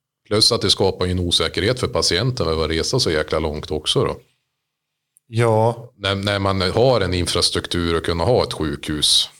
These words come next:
Speaker 1: Det är såklart, eh, ja, avstånd är ju avstånd, och det är ju en relativ fråga.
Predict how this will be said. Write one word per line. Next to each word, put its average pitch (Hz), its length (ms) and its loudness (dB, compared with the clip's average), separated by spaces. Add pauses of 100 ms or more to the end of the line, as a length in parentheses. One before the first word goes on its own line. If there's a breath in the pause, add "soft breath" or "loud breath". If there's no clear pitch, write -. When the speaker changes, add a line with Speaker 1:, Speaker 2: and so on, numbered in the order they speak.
(880 loud breath)
Speaker 1:
Det - 60 -10
är - 20 -4
såklart, 87 460 -4
eh, 82 240 0 (1300)
ja, 85 140 -6 (880)
avstånd 101 540 2
är 90 40 2
ju 90 80 2
avstånd, 92 680 2
och 90 80 0
det 92 80 0
är 95 40 2
ju 92 120 2
en 90 80 0
relativ 87 400 0
fråga. 90 480 2